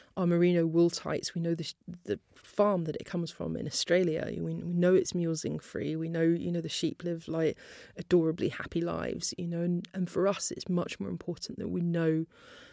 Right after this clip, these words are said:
the welfare of, of anyone and every sheep that has <laughs> anything to do with snag, and we know that they're properly looked after, and we know that we've minimised at every opportunity within our supply chain,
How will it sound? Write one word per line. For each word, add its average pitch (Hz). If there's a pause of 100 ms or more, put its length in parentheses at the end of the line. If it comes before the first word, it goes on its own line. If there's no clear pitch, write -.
the 185
welfare 165 (100)
of, -
of 165 (140)
anyone 170
and 160
every 160 (280)
sheep - (120)
that -
has 180
<laughs> 180
anything 214
to 208
do 170
with 170 (360)
snag, -
and 190
we 175
know 170
that -
they're -
properly 175
looked -
after, -
and - (460)
we 185
know 175
that 170
we've 170
minimised 170
at -
every 175
opportunity 170
within 170
our 170
supply -
chain, 170